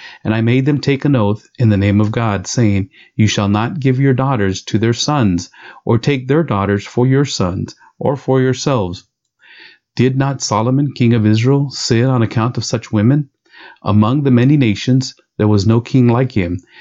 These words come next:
and he was beloved by his God, and God made him king over all Israel. Nevertheless, foreign women made even him to sin.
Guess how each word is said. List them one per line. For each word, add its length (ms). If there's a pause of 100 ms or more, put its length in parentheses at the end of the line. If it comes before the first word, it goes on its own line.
(160)
and 120
he 60
was 140
beloved 680
by 180
his 160
God, 360
and 180
God 260
made 160
him 180
king 400
over 300
all 200
Israel. 460 (480)
Nevertheless, 800 (320)
foreign 380
women 400 (320)
made 240
even 300
him 440
to 100
sin. 460